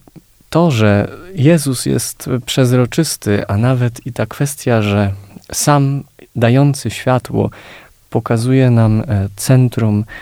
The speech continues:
e, tego ołtarza i tego stołu. Gdy spojrzymy na szklankę, widzimy, jak pada przez nią cień. Tak samo i na sam chleb. Światło idące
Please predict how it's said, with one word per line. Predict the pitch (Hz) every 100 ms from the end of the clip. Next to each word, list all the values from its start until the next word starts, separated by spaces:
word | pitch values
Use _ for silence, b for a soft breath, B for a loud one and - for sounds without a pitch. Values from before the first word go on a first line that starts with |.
| B B -
e, | 101
tego | 98 104 117 -
ołtarza | 110 - 104 98 95
i |
tego | 95 98 110
stołu. | - - 98 104 104 110
Gdy | 113 104
spojrzymy | - - 117 120 131 135
na | 123 110
szklankę, | - - 107 104 95 110
widzimy, | 104 104 110 120 127
jak | 110 104 -
pada | - 98 95 92
przez | - 95 90
nią | 92 90 87
cień. | - 92 92 95 B B B
Tak | - 117
samo | - 120 120 -
i | 113
na | 107 101
sam | - 98 95 87
chleb. | - 104 95 - B B B B _ _ _ _ -
Światło | - 143 143 139 - 131 123 123 - _ _
idące | 120 117 131 143 139 - 117 107